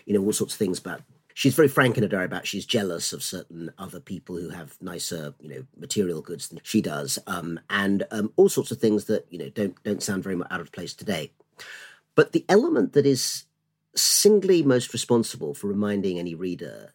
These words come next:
now that this is a different time is that she expresses almost all of these sentiments and emotions in language that is shaped almost entirely by Marxism. So when she complains to herself about the fact that she's spending too much thinking about makeup,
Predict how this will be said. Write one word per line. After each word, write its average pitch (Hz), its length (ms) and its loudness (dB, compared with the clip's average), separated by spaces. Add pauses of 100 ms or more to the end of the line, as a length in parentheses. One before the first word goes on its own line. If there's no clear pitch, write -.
(140)
now - 540 -4 (240)
that - 120 -4
this 101 120 0
is - 80 -2
a 107 60 4
different 92 340 0
time 80 400 -6 (400)
is 131 120 2
that - 120 -4
she - 140 0
expresses - 560 0
almost 143 540 2
all 120 340 2
of 87 220 -6
these 82 440 -4
sentiments 85 600 -4
and 85 120 -6
emotions 87 680 -6 (420)
in 113 160 4
language 110 460 2
that 98 80 -10
is 95 80 -2
shaped - 400 0
almost 135 380 4
entirely 101 320 0
by 87 140 -8
Marxism. - 540 -10 (360)
So 135 200 4
when 160 220 6
she - 160 2
complains 113 600 2
to 101 100 -4
herself 98 400 0
about 85 200 -8
the - 60 -16
fact - 280 -10
that - 100 -8
she's - 140 -6
spending 92 240 -2
too - 120 -2
much - 160 -6
thinking 95 220 -6
about 80 220 -8
makeup, 95 520 -4